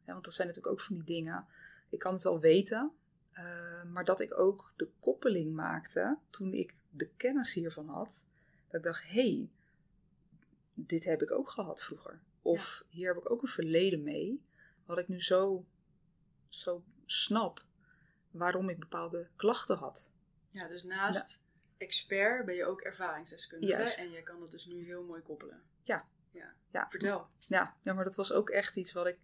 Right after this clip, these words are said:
Speaker 1: niet wist. Totdat ik erin zat, in die kennis. Maar ik,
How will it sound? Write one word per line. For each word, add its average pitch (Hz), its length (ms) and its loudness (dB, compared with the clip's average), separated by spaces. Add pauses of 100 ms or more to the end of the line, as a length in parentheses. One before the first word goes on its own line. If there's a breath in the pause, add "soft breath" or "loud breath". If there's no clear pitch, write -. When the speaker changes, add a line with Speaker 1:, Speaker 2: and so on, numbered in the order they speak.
(100)
Speaker 1:
niet 190 280 0
wist. - 500 4 (380 soft breath)
Totdat 208 300 2
ik 180 100 0
erin 240 320 8
zat, 156 500 0 (140)
in 180 140 -2
die 175 100 -2
kennis. 156 440 0
Maar 185 200 0
ik, - 200 2